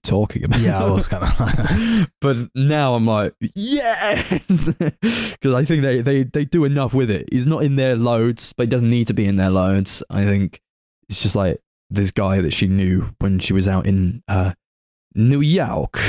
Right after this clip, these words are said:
Speaker 1: um, that I think they sprinkle in enough of it. And I
Speaker 2: Mm,
Speaker 1: like,
Speaker 2: definitely.
Speaker 1: I, I enjoy the, the part where he comes to see her at her family's house, and they just sort of have a nice, uh,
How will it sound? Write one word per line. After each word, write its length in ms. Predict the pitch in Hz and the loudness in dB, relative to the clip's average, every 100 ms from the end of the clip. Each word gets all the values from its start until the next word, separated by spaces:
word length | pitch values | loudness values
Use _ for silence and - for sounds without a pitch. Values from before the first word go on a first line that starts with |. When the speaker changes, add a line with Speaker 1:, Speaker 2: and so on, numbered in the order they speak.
| 104 - - - | -4 -8 -10 -2
Speaker 1:
um, 460 | 104 95 95 98 - _ _ _ | 0 2 2 0 -2 _ _ _
that 100 | 113 | -2
I 80 | 104 | -2
think 160 | 107 101 | 0 -2
they 80 | 101 | -2
sprinkle 460 | - - 110 104 | -2 -2 0 0
in 140 | 98 92 | 0 0
enough 300 | 90 92 - | 0 0 -4
of 100 | - | -8
it. 140 | - _ _ | -8 _ _
And 200 | - 90 | -2 0
I 80 | 131 | 4
Speaker 2:
Mm, 40 | 101 | 4
Speaker 1:
like, 200 | 95 - | 2 0
Speaker 2:
definitely. 360 | - - 65 80 104 | -2 0 0 0 0
Speaker 1:
I, 100 | 104 | 0
I 20 | |
enjoy 480 | 110 110 101 117 113 | 2 2 2 2 2
the, 340 | 104 104 98 95 _ _ _ _ | 2 2 2 -2 _ _ _ _
the 80 | - | -10
part 360 | - - 101 - | -4 -2 -2 -2
where 100 | 104 | 0
he 140 | 101 | 0
comes 460 | - - 104 98 - | -2 -2 0 0 -2
to 100 | 101 | -4
see 240 | - 104 | -2 0
her 300 | 98 95 92 - | 0 0 0 -2
at 140 | 110 | -4
her 160 | 110 104 | -2 -2
family's 420 | - 110 104 95 | -2 0 0 0
house, 440 | - 92 104 - - | 0 0 -2 -2 0
and 120 | 92 | 2
they 60 | 92 | 2
just 180 | 95 - | 0 -2
sort 180 | 95 107 | -2 0
of 40 | |
have 100 | 95 | 0
a 40 | |
nice, 460 | 92 95 90 - - - - | 0 0 0 -4 -8 -8 -4
uh, 280 | 98 90 | 0 0